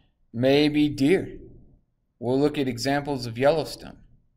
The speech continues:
Maybe pocket mice. Okay.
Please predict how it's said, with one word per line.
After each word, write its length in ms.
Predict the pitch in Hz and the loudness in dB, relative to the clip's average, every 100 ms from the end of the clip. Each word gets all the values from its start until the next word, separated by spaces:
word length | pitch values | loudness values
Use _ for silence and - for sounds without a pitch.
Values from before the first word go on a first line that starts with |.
| _ _ _ _ _ _ _ _ _ _ | _ _ _ _ _ _ _ _ _ _
Maybe 600 | 117 123 143 151 143 147 | -4 0 0 0 0 0
pocket 500 | 139 - 170 190 - | -2 -2 -2 -2 -6
mice. 460 | 123 95 - - - _ _ _ _ _ _ _ _ _ _ | -8 -10 -12 -14 -14 _ _ _ _ _ _ _ _ _ _
Okay. 140 | - | -20